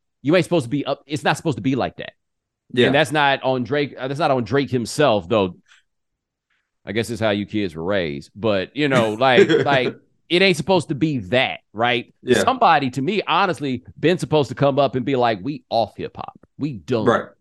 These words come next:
Speaker 1: We coming
Speaker 2: Mm-hmm.
Speaker 1: up with something else." Like, that's, that's what this is supposed to be at this point, and it hasn't gotten to that point.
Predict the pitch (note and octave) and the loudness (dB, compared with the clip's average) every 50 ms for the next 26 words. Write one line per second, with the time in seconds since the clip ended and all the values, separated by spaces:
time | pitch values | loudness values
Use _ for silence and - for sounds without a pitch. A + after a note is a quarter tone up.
0 | _ _ _ - D3 D3 - D3+ C#3+ A#2+ B2+ B2 A#2 F#2 G2+ G2 - C3 A#2 G2+ | _ _ _ -4 -4 0 2 4 4 6 4 4 2 2 -2 -4 -2 -2 -2 -2
1 | - G2 F#2+ G#3+ C#3 D#2+ - - - C3+ C#3 G#2+ - D#3 E3+ E3 - - - _ | -2 -2 -2 0 0 -2 -4 -4 -2 -2 0 0 2 0 0 0 -2 -6 -14 _
2 | _ _ _ _ _ - - F3+ F#3 G3+ G3 - - D#3 F3+ C3+ G#2+ D#3 D#3 - | _ _ _ _ _ 0 4 4 4 4 4 0 -2 -2 -2 -2 -2 -2 -4 -4
3 | C#3+ D3 - C#3+ B2 - C#3+ C#3 B2+ - - A#2+ G#2+ C3+ C3 B2+ A#2 G#2 - B2 | -4 -8 -10 -10 -6 -4 -2 -2 -2 -4 -6 -8 -6 -4 -2 -2 -2 -2 -2 -4
4 | A2+ G2 - - C#3+ D3 A#2+ G2+ - - F#2 G#2 G2+ F#2+ F2 - C#3 E3 E3+ D#3 | -6 -6 -8 -8 -6 -4 -4 -4 -6 -8 -10 -10 -10 -12 -8 -4 0 0 0 0
5 | A2+ A#2+ G#2 E2+ A2 G2+ C#3 D3 C#3+ A2 A2 G#2 - - A2+ F#2 E2 D2+ D2 - | -2 -6 -10 -12 -6 -2 -2 -2 -2 -2 -6 -12 -10 -10 -8 -8 -6 -8 -10 -12
6 | - F#2 C#2 - - | -14 -16 -16 -16 -18